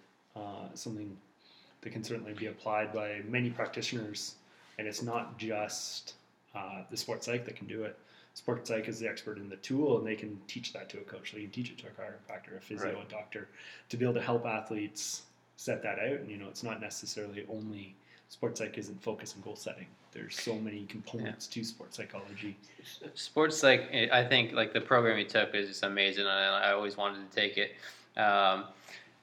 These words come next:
Speaker 3: the one thing I find with sports psych is that it's so important, but to be a sports psychologist, a standalone sports psychologist,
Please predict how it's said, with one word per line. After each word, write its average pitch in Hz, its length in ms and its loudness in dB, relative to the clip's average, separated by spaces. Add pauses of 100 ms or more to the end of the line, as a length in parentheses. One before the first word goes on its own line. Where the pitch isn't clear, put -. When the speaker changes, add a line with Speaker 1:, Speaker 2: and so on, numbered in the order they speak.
(220)
Speaker 3:
the 131 240 0
one 139 260 8
thing 131 140 8
I 113 100 8
find 107 440 4
with 101 100 -4
sports - 420 0
psych 113 220 8
is 110 120 2
that 107 200 10
it's 110 160 2
so 160 240 8
important, 123 540 4
but 113 340 8 (1400)
to 135 100 -2
be 139 200 10
a 113 60 10
sports 120 440 4
psychologist, 110 720 8
a 110 60 0
standalone 107 720 2
sports - 360 -2
psychologist, 123 720 4